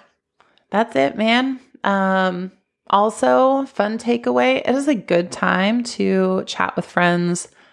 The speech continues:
and podcast after a drink with some tequila. So tequila and talking,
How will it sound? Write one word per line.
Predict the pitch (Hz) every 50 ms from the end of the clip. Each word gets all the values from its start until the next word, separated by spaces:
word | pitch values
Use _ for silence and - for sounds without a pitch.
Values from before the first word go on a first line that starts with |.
| _ _ -
and | 185
podcast | - - 190 185 180 - - 185 175 175 185 180 - - _ _ -
after | - 175 175 - - 208 190
a | 190
drink | 180 - 190 190 185
with | - 190 190
some | - 196 196
tequila. | 190 208 196 - 233 240 247 240 - - 175 - _ _ _
So | - - - 185 180 185 185 185 185 185 180 185 - - - - - - - - - - _ _ _
tequila | - - 196 214 233 247 262 269
and | 277 262
talking, | - 247 247 254 247 247 - 156 147 - 156 165